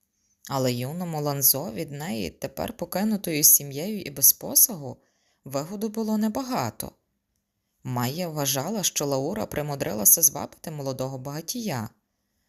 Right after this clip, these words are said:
Зважаючи на те, як в академії хлопці бігали за нею табунами,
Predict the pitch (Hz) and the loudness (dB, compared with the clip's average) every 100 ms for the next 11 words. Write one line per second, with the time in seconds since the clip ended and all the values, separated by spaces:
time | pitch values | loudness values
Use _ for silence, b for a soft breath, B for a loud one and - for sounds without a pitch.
0 | _ _ - 127 123 123 123 139 - 139 | _ _ 2 4 2 2 0 2 0 0
1 | 131 - 139 156 - 139 135 127 139 165 | -4 -4 -4 -4 -6 -6 -4 -2 -2 -2
2 | 147 - 147 147 - 139 147 165 151 139 | -6 -2 2 4 4 2 -6 -4 -2 -2
3 | 135 135 160 147 139 131 131 143 214 - | -2 -4 -6 -8 -6 -4 -4 -4 -4 -8